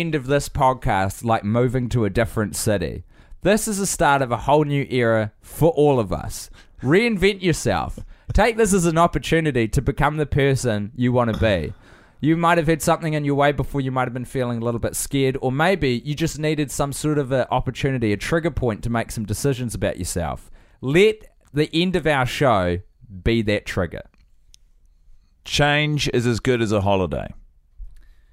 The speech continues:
Speaker 1: Be the change you want to see in the world.
Speaker 2: Think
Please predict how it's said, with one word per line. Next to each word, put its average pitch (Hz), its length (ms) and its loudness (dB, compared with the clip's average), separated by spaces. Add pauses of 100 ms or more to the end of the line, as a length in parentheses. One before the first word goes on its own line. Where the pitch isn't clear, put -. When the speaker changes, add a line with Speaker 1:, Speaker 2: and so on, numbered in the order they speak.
(420)
Speaker 1:
Be 143 180 0
the 143 120 -4
change 95 460 -4
you 110 80 0
want 113 160 -4
to 113 80 -4
see 139 220 0
in 113 100 -4
the 87 80 -6
world. 73 320 -12 (960)
Speaker 2:
Think - 600 -2